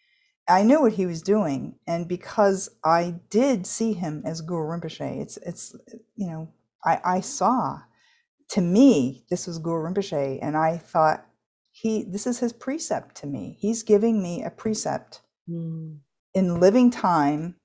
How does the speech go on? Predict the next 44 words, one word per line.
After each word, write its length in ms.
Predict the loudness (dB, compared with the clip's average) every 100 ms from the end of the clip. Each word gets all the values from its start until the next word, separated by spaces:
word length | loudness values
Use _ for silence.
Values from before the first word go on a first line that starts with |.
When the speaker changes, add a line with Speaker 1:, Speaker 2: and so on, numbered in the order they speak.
| _ _ _
Speaker 1:
These 180 | 2 6
are 100 | 8
the 100 | 6
words 460 | 6 6 6 4 2
of 100 | 0
a 60 |
living 400 | 0 0 0 0
Buddha 440 | -2 -2 0 -2 -4 -4
giving 340 | -2 -2 -4
me 120 | -4
a 60 | -6
precept 540 | -4 -4 -2 -2 -2
in 220 | -8 -6
this 200 | -6 -6
moment 420 | -6 -6 -4 -6 -6
in 200 | -10 -12
time." 560 | -12 -10 -10 -14 -20 _ _ _ _ _ _ _ 0
Just 280 | 2 4 4
like 180 | 4
Shakyamuni 720 | 4 2 2 4 4 6 4 4
did, 260 | 2 0
you 120 | 0 2
know, 140 | 2
when 140 | 2
Shakyamuni 920 | 0 0 2 2 2 2 0 -2 -6 -4
developed 580 | -2 4 8 8 4
all 200 | 4 4
these 260 | 4 0 -2
Vinaya 460 | -2 0 2 2 0
vows, 680 | 2 4 4 2 -2 -8 _ _ _ _ 0
they, 140 | 0
he 140 | 2
didn't 240 | 2 2 2
just 240 | 0 -2
come 180 | 0 2
up 140 | 4
with 120 | 2 0
it 140 | 0
in 140 | -2
one 260 | -2 -2 -2
day. 520 | 0 0 0 -4 -6
It 140 | -4 2
was 200 | 2 2
evolved 920 | -2 4 6 8 8 6 4 0